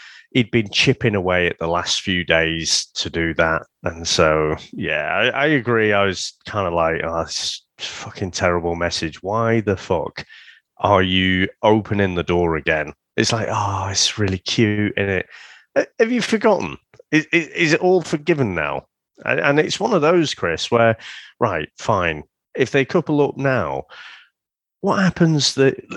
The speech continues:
let's just pretend for a minute, Chris, that they're gonna stay together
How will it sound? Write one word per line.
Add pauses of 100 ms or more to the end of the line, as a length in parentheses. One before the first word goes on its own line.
(260)
let's
just
pretend
for
a
minute,
Chris,
that
they're
gonna (240)
stay
together